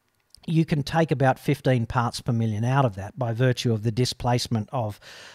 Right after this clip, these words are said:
uh, ten percent of the ninety-one with ethanol. So ten percent of a hundred and fifty parts per million is fifteen parts per million. We're down to a hundred and thirty-five parts per million. So it's better,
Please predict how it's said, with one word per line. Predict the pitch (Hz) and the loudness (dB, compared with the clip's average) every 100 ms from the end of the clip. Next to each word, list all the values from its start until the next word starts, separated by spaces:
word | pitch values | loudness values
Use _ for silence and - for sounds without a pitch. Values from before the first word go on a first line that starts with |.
| - | -8
uh, | 107 - | -6 -6
ten | - 151 120 | -2 2 2
percent | - 113 - 135 107 - - | 0 -4 0 2 0 -4 -2
of | 131 104 - - | -2 -2 -6 -2
the | 123 107 104 101 | 0 0 0 2
ninety-one | 120 117 101 127 123 98 117 | 2 2 2 2 2 0 0
with | 123 - | -2 -2
ethanol. | 147 - 98 - | -2 -2 -2 -6
So | - - 98 113 139 | -6 -4 -2 -4 -4
ten | - 123 | 0 2
percent | - - 123 | 0 0 0
of | 107 | 0
a | |
hundred | 110 117 104 | 0 -2 -2
and | 110 | -2
fifty | 135 - | -4 -4
parts | 104 120 110 | -4 -2 -4
per | - 110 | -4 0
million | 127 123 120 | 2 4 2
is | 110 107 - - - - | 0 -4 -10 -16 -20 0
fifteen | 156 143 131 127 | 2 4 4 4
parts | - 123 117 | 4 0 0
per | - 127 | -2 2
million. | 139 147 147 | 4 4 4
We're | 139 | 4
down | 139 | 4
to | 139 | 4
a | 131 | 4
hundred | 147 147 | 2 2
and | 143 | 0
thirty-five | - 160 156 - 165 180 185 - | 2 2 2 0 2 2 2 -2
parts | 98 95 - | -6 -6 -10
per | - | -4
million. | 123 117 92 98 | 0 0 -2 -6
So | - 120 | -4 -2
it's | 127 - | -2 -4
better, | - 101 139 - 175 | -4 -2 -2 -4 -8